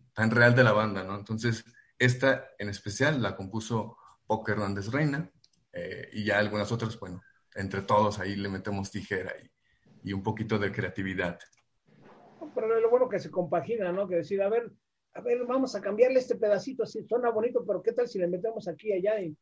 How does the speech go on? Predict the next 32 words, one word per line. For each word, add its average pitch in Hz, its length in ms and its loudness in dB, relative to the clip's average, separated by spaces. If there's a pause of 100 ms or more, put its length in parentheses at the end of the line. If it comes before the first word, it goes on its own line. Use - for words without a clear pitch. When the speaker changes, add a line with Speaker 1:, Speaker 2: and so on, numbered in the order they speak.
(500)
Speaker 2:
todo 170 80 4
ese - 180 0
rollo, 196 300 -2
¿no? 185 60 -6
O 196 40 -8
sea, 180 320 -6 (960)
y - 60 -14
son 311 180 10
vivencias, 269 560 8
tu-, 208 240 -4
sus 208 140 -10
letras 247 260 4
de 175 60 -8
ustedes 240 220 2
son 226 120 -4
vivencias 214 460 0
de 202 60 -8
ustedes, 226 560 2
eh, 165 360 6
digamos, 190 380 4
en 190 80 4
este 220 180 2
caso, 214 320 6
Fuego 208 200 4
Interno, 208 380 4
que 202 80 0
es - 160 -4 (320)
del 175 180 8
libro 214 240 10
de 170 120 10
Carlos 196 320 4
Castaneda, 208 640 2